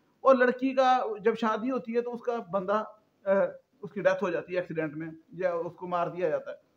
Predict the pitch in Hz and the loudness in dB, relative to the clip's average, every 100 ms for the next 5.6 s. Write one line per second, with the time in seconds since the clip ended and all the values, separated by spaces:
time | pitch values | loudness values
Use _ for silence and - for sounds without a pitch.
0 | _ _ _ _ _ - 220 247 254 262 | _ _ _ _ _ -10 -2 -2 2 2
1 | 240 214 214 190 165 - 143 - _ _ | 6 6 8 6 4 -6 -12 -14 _ _
2 | _ _ _ - 240 262 277 247 240 233 | _ _ _ -8 0 2 4 0 0 -2
3 | 208 202 226 - _ _ 240 233 254 269 | 0 -2 -2 -10 _ _ -4 2 4 4
4 | 262 254 226 220 233 214 202 196 208 214 | 2 0 -2 0 0 2 2 4 2 2
5 | 208 196 170 - 202 214 | 0 -2 -4 -10 -14 -14